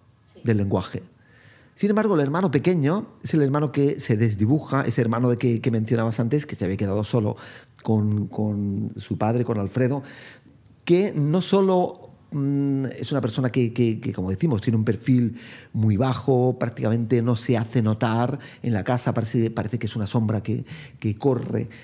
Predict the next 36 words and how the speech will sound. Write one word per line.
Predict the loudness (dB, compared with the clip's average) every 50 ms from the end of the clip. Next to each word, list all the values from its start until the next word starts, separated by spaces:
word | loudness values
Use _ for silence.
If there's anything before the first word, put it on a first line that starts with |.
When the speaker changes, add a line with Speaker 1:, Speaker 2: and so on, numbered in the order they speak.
| -10 -4
Speaker 2:
eh, | -2 0 0 0 0
simplemente | 0 2 2 2 2 0 0
por, | 0 0 0 0 -2 -4 -2
por | -2 0 0
los | 0 0
pasillos. | 0 -2 0 0 2 2 2 2 0 -4 -12 -18 -6 -2
Hay | 0 0
un | 2
momento | 0 0 0 0
en | 0
que | 0
dices | 0 0 0 0 0 0
algo | 0 0 0 0
así | 0 0 -2 0
como | 0 0 0 0 -2 -2
que | -2 -2 -2 -2 -2 -4
ni | -2 -2 0 0
siquiera | 0 0 2 2 2 2
tenía | 2 0 0 0 0 0 0 0 -2 -6 -12 -18 -20 -10
o, | -2 2 2
o | 2 4 4 4 4 4 2 0 -2 0
ni | 2 2 2 2
siquiera | 2 2 2 2 2 2
sabía | 2 2 2 2 2 2
usar | 2 2 0 0 0 2 2
la, | 2 2 2 0 0 0
la | -2 -2 0
primera | 2 2 4 4 2 2 -2
persona. | -6 -6 -6 -6 -6 -4 -6 -6 -8 -6
<laughs> | -6
Eso | -8 -2 -2 -2 -2
me | 0 -4
parece | -6 -6 -4 -2 -2 -2 -2 -4 -10 -14 -14 -14 -6 2
muy | 4 4
interesante, | 4 4 4 2 0 -2 -4 -2 -4 -4
esa, | -4 -2 -4 -4